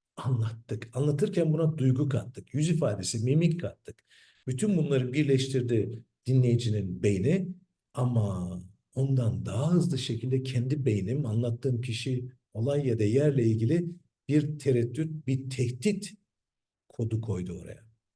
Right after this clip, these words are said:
Ve beynim artık o kişiyi her gördüğünde, o yere her gittiğinde,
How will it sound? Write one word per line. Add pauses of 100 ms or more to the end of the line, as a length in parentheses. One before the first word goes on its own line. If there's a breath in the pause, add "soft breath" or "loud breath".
(1120)
Ve
beynim
artık
o
kişiyi
her
gördüğünde, (500)
o
yere
her
gittiğinde,